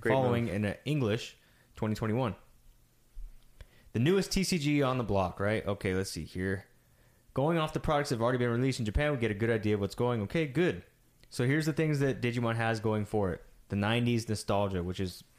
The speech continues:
Speaker 2: pretty much unstoppable
Speaker 1: Getting
Speaker 2: right now.
Speaker 1: juicy. Article's
Speaker 2: Yes.
Speaker 1: getting juicy.
Speaker 2: Um, again, this, this T V show was superior to Pokemon in the late nineties, early two thousands.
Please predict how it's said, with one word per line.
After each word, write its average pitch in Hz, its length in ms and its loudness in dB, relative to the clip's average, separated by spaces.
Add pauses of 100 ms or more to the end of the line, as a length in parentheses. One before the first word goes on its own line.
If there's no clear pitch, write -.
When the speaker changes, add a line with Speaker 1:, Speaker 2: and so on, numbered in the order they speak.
Speaker 2:
pretty 131 160 -2
much 123 140 -2
unstoppable 101 520 0
Speaker 1:
Getting 117 140 4
Speaker 2:
right 113 160 2
now. 101 60 2
Speaker 1:
juicy. 113 500 2
Article's 104 300 2
Speaker 2:
Yes. - 20 -4
Speaker 1:
getting 107 180 0
juicy. 95 480 0 (1400)
Speaker 2:
Um, 117 360 2 (500)
again, 107 520 0 (160)
this, 110 300 -2
this 113 220 -2
T 135 160 0
V 131 120 2
show 120 280 2
was 110 220 2
superior 113 440 0
to 98 60 -2
Pokemon 92 560 0
in 98 200 0
the 95 200 0
late 98 260 0
nineties, 101 400 0
early 101 220 0
two 104 140 -2
thousands. 92 540 -2